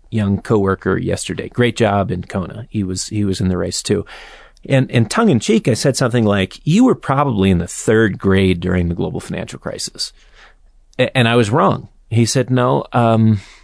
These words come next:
no, I was in the fourth grade." <laughs> I, and I, and, and I, I thought back, I thought, "Okay, so the only catastrophe that occurred in my fourth grade year wasn't a global financial crisis. The Challenger blew up."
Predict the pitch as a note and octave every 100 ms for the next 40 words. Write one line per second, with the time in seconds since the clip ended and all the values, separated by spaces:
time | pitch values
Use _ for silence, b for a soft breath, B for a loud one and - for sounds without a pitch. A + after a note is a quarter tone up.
0 | B - B2+ B2+ B2+ A#2+ C3 A#2+ - F2+
1 | - _ - - - - - - F2 -
2 | C#3 D3+ C3+ C3+ C#3+ C#3 - - D#3+ D3
3 | C3+ B B - D3+ C#3+ C#3 C3+ - B2+
4 | B2 D3+ A2 B2+ C#3 C#3 B2 - D3+ E3
5 | A2+ F#2+ - G#2+ G#2+ D3+ G3 - - A#2
6 | B2+ - - A2+ F#2 F#2 F2+ - G#2+ G#2
7 | F#2 F#2 C#3+ E3+ G2+ F2+ - D2+ - -
8 | - A2 C#3+ G#2 G2+ G#2+ - - F#2+ C3
9 | B2+ - - - - - - C3+ E3 G#3+
10 | - - B1 B1 - -